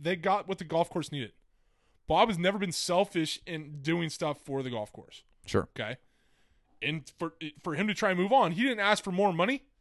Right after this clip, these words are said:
Speaker 1: He didn't ask for, ask for perks. He didn't ask for retirement. He asked for two new Greensmores for the golf course.
Speaker 2: That would
Speaker 1: That
Speaker 2: then
Speaker 1: he's
Speaker 2: still,
Speaker 1: not gonna,
Speaker 2: that would
Speaker 1: that's,
Speaker 2: still be property of
Speaker 1: that
Speaker 2: the
Speaker 1: would
Speaker 2: city
Speaker 1: still
Speaker 2: that
Speaker 1: be,
Speaker 2: they
Speaker 1: it's
Speaker 2: would
Speaker 1: not like he's gonna take them with him. So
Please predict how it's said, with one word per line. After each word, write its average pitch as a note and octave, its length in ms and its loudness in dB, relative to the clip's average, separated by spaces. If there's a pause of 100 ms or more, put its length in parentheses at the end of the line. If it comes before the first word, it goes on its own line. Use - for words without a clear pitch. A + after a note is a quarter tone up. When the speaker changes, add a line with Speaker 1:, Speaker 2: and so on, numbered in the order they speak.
(540)
Speaker 1:
He A3+ 100 2
didn't C4 140 4
ask A3+ 160 2
for, F3+ 160 -6
ask F#3+ 200 2
for D3+ 100 -4
perks. G#3+ 360 0
He A#3 80 0
didn't C4 160 0
ask G#3+ 140 4
for F3 80 -2
retirement. G3 420 -2 (420)
He B3+ 160 -8
asked C#4 240 6
for B3+ 120 2
two C#4 280 4
new C#4+ 140 8
Greensmores G#3 640 4
for C#4+ 300 4
the G#3+ 100 2
golf A#3 380 8
course. - 400 -10 (180)
Speaker 2:
That B2 160 6
would C3 100 6
Speaker 1:
That - 140 8
Speaker 2:
then - 20 0
Speaker 1:
he's B3+ 200 6
Speaker 2:
still, A3 200 12
Speaker 1:
not - 100 8
gonna, B3+ 160 2 (180)
Speaker 2:
that D3 100 4
would D3+ 80 8
Speaker 1:
that's, B3 100 4
Speaker 2:
still E3 240 4
be D3 140 0
property C#3 460 0
of C3 40 0
Speaker 1:
that B2+ 60 6
Speaker 2:
the C#4 60 4
Speaker 1:
would C4+ 60 2
Speaker 2:
city C3 140 6
Speaker 1:
still - 100 10
Speaker 2:
that - 40 6
Speaker 1:
be, B3+ 60 2
Speaker 2:
they C3 60 6
Speaker 1:
it's B2+ 80 6
Speaker 2:
would C3 40 8
Speaker 1:
not C#4 120 10
like C4+ 120 8
he's B3+ 120 4
gonna C4 160 0
take B3 200 -2
them A3+ 160 2
with C#4 160 4
him. A#2 220 0 (760)
So A3 400 6